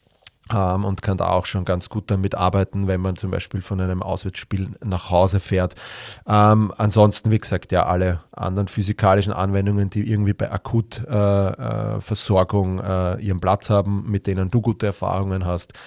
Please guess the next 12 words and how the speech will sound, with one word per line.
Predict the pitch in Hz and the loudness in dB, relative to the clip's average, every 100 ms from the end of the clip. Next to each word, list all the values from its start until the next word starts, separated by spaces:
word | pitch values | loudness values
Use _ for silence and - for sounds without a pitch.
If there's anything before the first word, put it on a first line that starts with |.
| - - | -20 -12
da | - | -6
kann | 90 95 | -2 0
man | 92 | 0
sich | 90 90 | -2 -4
dann | 90 87 | -2 -2
aus | 85 | -4
jeden, | - 90 87 - | -4 -4 -4 -6
jeden | 98 92 | -6 -4
Fall | 85 87 87 87 87 _ | -2 0 2 0 -2 _
austoben, | - 92 92 - - 98 90 | -6 0 0 0 0 0 0
das | 87 - - | -4 -6 -4
Ganze. | - 98 - | -6 -6 -8